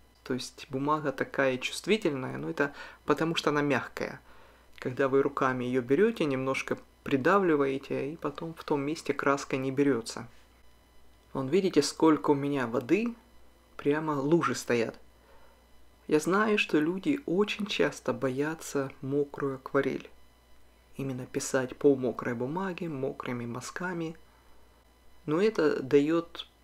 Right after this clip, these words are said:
очень даже интересный результат. Просто надо начать, просто надо поэкспериментировать, там сделать штуки три работ, на четвертый, пятый начнет получаться.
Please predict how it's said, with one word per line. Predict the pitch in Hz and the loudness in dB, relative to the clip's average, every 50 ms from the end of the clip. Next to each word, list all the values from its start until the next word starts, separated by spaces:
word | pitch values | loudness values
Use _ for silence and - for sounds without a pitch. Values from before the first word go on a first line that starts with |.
| - - | -8 0
очень | - 151 165 165 - 143 131 | 2 2 2 2 0 -4 -2
даже | 127 139 139 139 139 131 117 | -2 -2 0 0 0 -2 -2
интересный | 127 131 - - 135 139 135 135 - 135 131 | -4 -6 -4 -2 -2 -2 -2 -2 -2 -2 -2
результат. | 131 127 139 127 123 - - 120 113 - - - - - - - | 0 0 0 0 0 -2 -4 -4 -4 -6 -10 -16 -20 -20 -12 -6
Просто | - 180 180 - - 151 | -6 -6 -4 -4 -4 -2
надо | 147 139 135 131 131 127 | 0 0 0 2 2 0
начать, | 127 131 143 - - 202 202 208 208 - | 0 0 0 4 4 6 6 4 2 -2
просто | - - - - - - - 143 | -6 -6 -6 -6 -6 -8 -8 -4
надо | 135 131 131 127 135 135 | -4 -2 -2 -2 -4 -4
поэкспериментировать, | - - 135 135 131 - - - 147 139 139 139 139 139 - - 214 208 196 175 170 160 160 - - - - - - - _ _ - - - | 0 0 0 0 -2 -6 -4 -2 -2 0 0 -2 -6 -6 -6 -4 -4 -2 0 0 -2 -2 -4 -8 -14 -20 -20 -20 -20 -20 _ _ -20 -16 -12
там | - - 127 | -12 -12 -12
сделать | 120 - - 139 135 131 127 143 - - - - - - _ _ _ - - - - | -12 -12 -6 -4 -2 -2 -2 -2 -6 -8 -18 -20 -20 -20 _ _ _ -20 -20 -14 -10
штуки | - - - 135 120 - - | -8 -8 -8 -8 -12 -10 -6
три | - 139 135 123 127 - - - - | -4 -2 -2 -4 -6 -10 -16 -4 0
работ, | 147 135 147 185 214 233 233 - - - - - - - - - - - - | 0 2 2 2 0 0 0 -6 -12 -20 -20 -20 -20 -20 -20 -20 -16 -10 -8
на | 131 123 | -8 -6
четвертый, | - - - 170 180 170 - - 143 | -6 -6 -2 0 0 0 0 -2 -4
пятый | - - 160 156 156 - 135 | -2 0 0 0 0 -2 -4
начнет | 135 123 120 - - 135 135 127 - | -6 -6 -6 -6 -6 -6 -8 -6 -6
получаться. | - 131 127 127 127 - - - 123 - - - - | -4 -4 -4 -4 -6 -6 -8 -8 -10 -10 -12 -12 -12